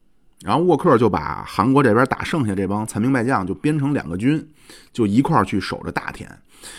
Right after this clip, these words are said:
但是很快，大田和全州还是被突破了。啊，这泉州呢，是在韩国的西南边儿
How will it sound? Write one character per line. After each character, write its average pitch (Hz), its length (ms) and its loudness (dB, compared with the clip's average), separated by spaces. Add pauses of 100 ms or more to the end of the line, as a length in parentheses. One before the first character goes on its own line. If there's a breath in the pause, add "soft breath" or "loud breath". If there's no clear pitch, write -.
(240 loud breath)
但 135 180 4
是 101 60 -2
很 95 220 -2
快， 123 260 -4 (200)
大 - 220 -2
田 - 240 0
和 104 140 0
全 90 280 -2
州 107 300 0 (440)
还 - 200 0
是 117 120 2
被 90 140 -2
突 - 180 -10
破 82 200 -12
了。 - 800 -20
啊， 101 40 -8
这 110 100 0
泉 120 380 4
州 190 220 10
呢， 120 180 6
是 110 180 0
在 - 580 -8
韩 - 400 0
国 120 120 4
的 110 120 2
西 254 300 2
南 - 160 0
边 73 120 -10
儿 - 120 -18